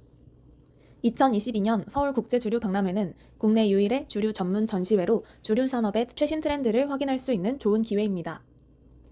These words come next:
이천이십이 년 서울 국제 주류 박람회는 오는 유월 삼십 일부터 칠월 이 일 총 삼 일간 서울 삼성동 코엑스 일 층 A홀에서 진행됩니다. 올해는 주류 시음도 가능해졌고 입장 인원도 제한이 없어져서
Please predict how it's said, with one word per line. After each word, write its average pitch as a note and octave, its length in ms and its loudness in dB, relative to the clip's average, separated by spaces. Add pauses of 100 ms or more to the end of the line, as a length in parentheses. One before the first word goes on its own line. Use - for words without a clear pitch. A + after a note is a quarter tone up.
(300)
이천이십이 A3+ 560 0
년 G#3+ 200 2
서울 C#4 280 2
국제 A3 280 -2
주류 G3+ 240 0
박람회는 F#3+ 640 -2 (320)
오는 A3 320 2
유월 G#3 240 2
삼십 D4 260 -4
일부터 G#3+ 460 0 (420)
칠월 C4 320 2
이 G3+ 100 4
일 A#3 180 4 (120)
총 D4 160 -2
삼 C#4+ 180 -4
일간 C#4+ 280 -6 (280)
서울 B3+ 220 4
삼성동 C#4 560 0
코엑스 C4+ 500 0
일 B3 220 0
층 A#3+ 200 0
A홀에서 G3+ 580 2
진행됩니다. F#3 680 -6 (560)
올해는 A#3 480 4
주류 A3+ 260 -2
시음도 C#4+ 380 0
가능해졌고 G#3 760 0 (240)
입장 A#3+ 320 0
인원도 G3 320 2
제한이 G#3 320 2
없어져서 G3 600 -2